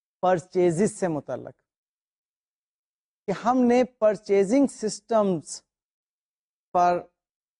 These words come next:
دیکھنا ہے ٹیسٹ آف کنٹرول کس طرح سے لگایا جاتا ہے۔ پرچیزنگ بہت سینسٹیو ایریا، اور پرچیزنگ سے متعلق جب بھی بات ہو تو یہ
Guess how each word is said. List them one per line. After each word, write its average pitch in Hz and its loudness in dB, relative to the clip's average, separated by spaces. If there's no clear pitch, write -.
دیکھنا 165 0
ہے 165 0
ٹیسٹ 180 -2
آف 170 -4
کنٹرول 175 2
کس 196 -2
طرح 139 -2
سے 143 -2
لگایا 139 2
جاتا 113 -10
ہے۔ 107 -20
پرچیزنگ 190 2
بہت 185 -2
سینسٹیو 156 -6
ایریا، 120 -6
اور 202 2
پرچیزنگ 214 2
سے 208 -2
متعلق 170 0
جب 175 2
بھی 208 0
بات 156 2
ہو 135 0
تو - -16
یہ 240 2